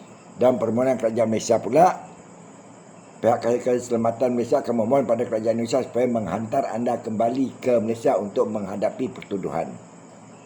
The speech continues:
Tapi kita minta-minta, taklah berlaku sampai situ, kan.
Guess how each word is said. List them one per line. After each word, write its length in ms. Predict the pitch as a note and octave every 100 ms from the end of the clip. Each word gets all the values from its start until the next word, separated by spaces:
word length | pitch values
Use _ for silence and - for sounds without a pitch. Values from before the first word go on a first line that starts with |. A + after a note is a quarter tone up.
| - -
Tapi 240 | E2+ E2+ A2+
kita 240 | G#2 A#2+
minta-minta, 800 | G#2 G#2 F#2+ G#2 G#2 B2+ A2 - - - -
taklah 320 | - A2+ A2+ F#2+
berlaku 400 | G2 G2 A2+ G#2
sampai 240 | G2 G2
situ, 480 | - E2+ A2 G2+ F#2
kan. 480 | A2 F2+ - -